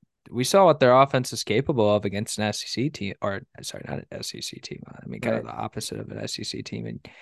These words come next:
Speaker 1: F C S team. But, I mean, they play Hawaii next week. I mean, they're, they're gonna be able to light it up against them. There's no reason
Speaker 2: Yeah.
Speaker 1: why there's, they're not going to. And then I think they have a good week four matchup. I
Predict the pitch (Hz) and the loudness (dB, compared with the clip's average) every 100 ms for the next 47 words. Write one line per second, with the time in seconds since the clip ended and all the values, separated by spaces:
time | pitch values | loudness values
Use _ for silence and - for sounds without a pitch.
0 | - - 151 - 123 107 143 - - 98 | -20 -2 -2 2 2 2 2 -2 -6 -6
1 | 98 _ - - _ - 156 151 - _ | -8 _ -20 -20 _ 4 6 6 2 _
2 | _ _ _ - 165 190 185 160 _ _ | _ _ _ 2 4 8 6 4 _ _
3 | _ _ _ - 151 147 208 196 170 170 | _ _ _ 0 2 6 6 8 8 8
4 | 180 147 160 - 170 160 151 - _ _ | 6 4 0 0 2 0 -2 -12 _ _
5 | _ - 143 143 139 135 - _ 117 123 | _ -8 -4 0 0 -2 -6 _ -10 -4
6 | 147 - 110 123 131 170 185 185 175 143 | -4 -6 -10 -8 -2 2 6 8 8 8
7 | 127 120 113 107 104 104 107 - 117 117 | 8 6 4 2 -2 -4 -4 -4 -2 -2
8 | 120 127 120 120 120 117 117 113 - _ | -2 -2 -2 0 0 -2 -2 -4 -10 _
9 | - 117 101 101 101 101 101 107 120 123 | -10 -8 -8 -12 -10 -10 -10 -6 -2 0
10 | 110 113 113 - - - 147 269 233 110 | 0 -4 -6 -8 -12 -10 -4 -2 -2 -6
11 | _ - 104 101 95 92 92 - - - | _ -6 -2 0 -2 -4 -8 -12 -16 -16
12 | - - - - - - - - | -16 -16 -18 -14 -14 -14 -20 -20